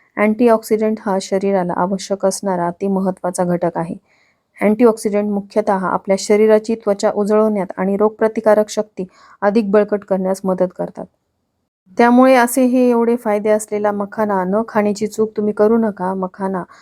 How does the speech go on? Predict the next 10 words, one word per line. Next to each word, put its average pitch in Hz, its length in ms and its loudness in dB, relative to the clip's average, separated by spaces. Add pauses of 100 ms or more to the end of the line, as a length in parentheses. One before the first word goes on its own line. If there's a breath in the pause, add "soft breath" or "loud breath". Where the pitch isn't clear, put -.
(160 soft breath)
आवर्जून 214 640 2
खा - 180 -2
आणि 196 340 -2
आपल्या 190 300 -2
शरीराला 202 540 0 (380 soft breath)
अधिक 202 340 2
बळकट 208 400 2
आणि 190 220 -2
निरोगी 196 380 0
बनवा. 170 340 -4